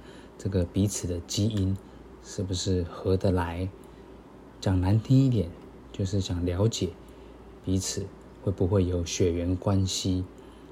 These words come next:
避免你因为结婚以后啊，近亲繁殖，甚至会有乱伦的风险。这个我们电影啊，常常会有看到。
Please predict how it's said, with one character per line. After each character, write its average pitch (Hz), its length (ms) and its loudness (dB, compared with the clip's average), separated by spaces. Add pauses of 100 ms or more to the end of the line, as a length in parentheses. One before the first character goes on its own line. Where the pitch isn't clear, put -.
(180)
避 117 140 4
免 90 280 4
你 87 80 0
因 101 220 2
为 98 160 4
结 90 320 -2
婚 104 240 4
以 87 140 2
后 104 320 0
啊， 85 180 -4 (480)
近 98 240 4
亲 98 320 0
繁 90 340 -2
殖， - 200 -4 (720)
甚 98 240 2
至 95 180 2
会 92 220 2
有 85 120 -2 (140)
乱 101 320 4
伦 82 260 2 (800)
的 87 220 -4
风 104 340 2
险。 - 240 -2 (720)
这 98 100 -2
个 95 80 0
我 90 100 4
们 87 300 0 (100)
电 117 140 4
影 85 460 -2
啊， 87 180 -2
常 92 140 -2
常 92 120 2
会 101 100 2
有 85 80 2
看 90 360 -2
到。 82 220 -2